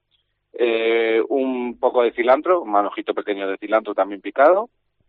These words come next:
Tres cucharadas soperas de mayonesa, tres cucharadas soperas de yogur griego o yogur natural. Eh, una cucharada pequeñita de postre de mostaza.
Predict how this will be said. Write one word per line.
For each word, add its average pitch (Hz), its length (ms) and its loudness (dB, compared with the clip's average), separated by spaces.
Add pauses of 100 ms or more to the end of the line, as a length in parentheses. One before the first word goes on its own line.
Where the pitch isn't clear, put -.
(640)
Tres 151 220 -2
cucharadas 131 720 6
soperas 120 480 4
de 117 280 0
mayonesa, 127 680 0
tres 131 180 -8
cucharadas 117 1040 6 (340)
soperas 123 560 4
de 117 260 4
yogur 117 340 2
griego 139 440 4
o 101 180 2
yogur 95 640 -2 (320)
natural. 113 500 2 (500)
Eh, 113 580 0 (380)
una 127 560 4
cucharada 117 720 4
pequeñita 110 520 -4
de 110 100 2
postre 110 460 -4
de 104 320 0
mostaza. 131 600 2